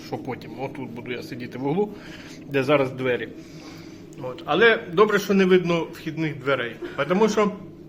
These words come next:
коли я так от дивлюся на холодильник, він у мене визиває якісь позитивні емоції, що там щось добреньке лежить, знаєте, смачненьке.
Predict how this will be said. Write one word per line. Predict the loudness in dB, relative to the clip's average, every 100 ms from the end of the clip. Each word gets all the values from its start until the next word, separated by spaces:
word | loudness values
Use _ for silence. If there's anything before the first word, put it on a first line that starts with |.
| -20 -20 -20 -20 -20 -20 -18 -10
коли | -2 6
я | 6
так | 6 0
от | 0
дивлюся | 2 2 2
на | 0
холодильник, | 2 2 2 2 0 0 0
він | 0
у |
мене | 4 4 2
визиває | 0 0 2 2
якісь | 0 -4 -8 -14 -18 -18 -18 -20 -4
позитивні | -2 -2 2 2 2 -2
емоції, | 0 2 2 0 -6
що | -6
там | 0 0
щось | 0 -6
добреньке | -2 0 6 6 6 2
лежить, | 0 0 -4
знаєте, | -4 -4 -6 -12
смачненьке. | -10 -8 -4 -6